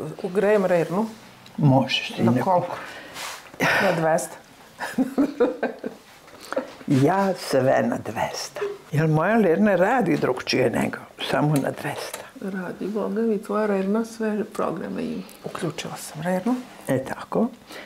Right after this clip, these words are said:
Speaker 2: Razmutiš jedno jaje.
Speaker 1: Ja sam pravi sušef.
Speaker 2: Šta si ti pravi?
Speaker 1: Pos-, e, pomoćnik kuvarski.
Speaker 2: Mali od kuhinje.
Speaker 1: Ma, e,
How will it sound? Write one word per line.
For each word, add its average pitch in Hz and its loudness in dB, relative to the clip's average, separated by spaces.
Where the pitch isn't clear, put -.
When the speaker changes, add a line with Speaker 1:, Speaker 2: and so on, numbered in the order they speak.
Speaker 2:
Razmutiš 151 2
jedno 127 2
jaje. 131 2
Speaker 1:
Ja 170 -10
sam - -8
pravi 202 -4
sušef. - -4
Speaker 2:
Šta 196 2
si 196 2
ti 247 6
pravi? 180 2
Speaker 1:
Pos-, 180 0
e, 175 4
pomoćnik 190 4
kuvarski. 170 4
Speaker 2:
Mali 160 4
od 156 0
kuhinje. - 2
Speaker 1:
Ma, 202 4
e, 202 4